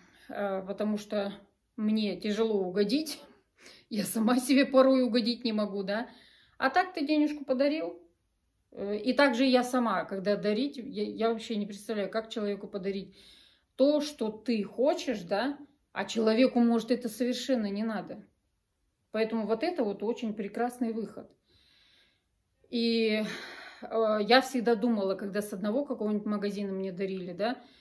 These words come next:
карты, э, пойдёшь и вот закупаешься, потом то, что ты хочешь, да, а думала всегда, почему бы не приду-, это я уже когда думала, когда я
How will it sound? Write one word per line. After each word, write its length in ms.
карты, 320
э, 640
пойдёшь 500
и 40
вот 160
закупаешься, 1000
потом 500
то, 120
что 160
ты 100
хочешь, 560
да, 240
а 560
думала 480
всегда, 380
почему 400
бы 100
не 140
приду-, 340
это 220
я 200
уже 160
когда 280
думала, 340
когда 300
я 320